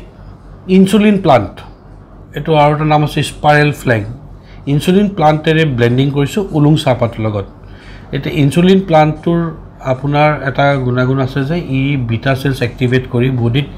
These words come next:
insulin প্ৰডিউচ কৰিবলৈ help কৰে। চ' এই insulin প্লাণ্টটো আমি,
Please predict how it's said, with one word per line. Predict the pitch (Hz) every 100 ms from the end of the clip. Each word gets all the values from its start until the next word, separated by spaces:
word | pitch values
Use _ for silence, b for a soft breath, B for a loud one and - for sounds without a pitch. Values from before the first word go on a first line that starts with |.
| B B B
insulin | 156 156 170 175
প্ৰডিউচ | 156 131 127
কৰিবলৈ | - 139 127
help | 117 117
কৰে। | - 107 - - B B B B B -
চ' | 147 - - -
এই | 175 208 185
insulin | 151 165 180
প্লাণ্টটো | 170 165 165 175 175 -
আমি, | 131 139